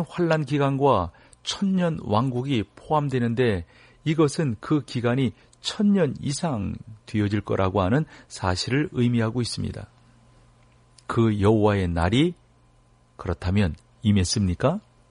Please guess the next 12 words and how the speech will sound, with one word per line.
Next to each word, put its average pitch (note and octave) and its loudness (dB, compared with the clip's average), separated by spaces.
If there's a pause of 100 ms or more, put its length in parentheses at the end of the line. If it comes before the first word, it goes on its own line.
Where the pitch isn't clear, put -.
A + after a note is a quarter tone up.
(600)
우리가 E3+ 4
지금 F#3 2
여호와의 C3+ 6
날에 A#2+ 2
살고 F#2 0
있나요? G#2 0 (1160)
구약은 G2+ 4
아직도 F#2+ 0 (160)
미래에 C#3 2
있을 C#3 -2
그 - -4
날을 C#3+ 2